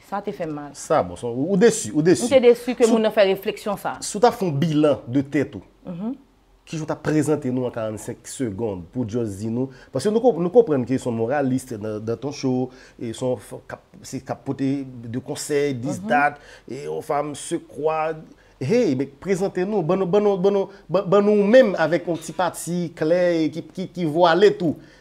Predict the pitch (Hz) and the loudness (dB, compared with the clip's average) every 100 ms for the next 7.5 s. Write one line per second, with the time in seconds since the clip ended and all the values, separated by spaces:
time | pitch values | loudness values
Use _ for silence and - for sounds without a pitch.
0 | _ 139 139 147 226 165 147 - - - | _ -6 -2 0 0 -2 -6 -12 -18 -18
1 | - - 240 226 240 233 254 269 254 240 | -18 -8 2 8 8 8 8 8 10 10
2 | 254 247 180 220 - 208 233 226 185 170 | 10 8 6 0 -2 4 6 6 4 4
3 | 165 160 156 147 - - 123 - 330 - | 4 4 6 4 2 -2 -4 0 -2 0
4 | 294 262 - - - _ 233 226 208 254 | 0 0 -2 -20 -20 _ 2 2 4 2
5 | 262 262 262 254 247 240 220 - 202 185 | 4 2 4 4 4 0 -8 -2 0 0
6 | 208 220 220 190 175 151 - _ - 110 | -2 -4 -2 -2 -4 -8 -14 _ -10 -8
7 | 147 - _ 165 156 | -10 -12 _ -14 -8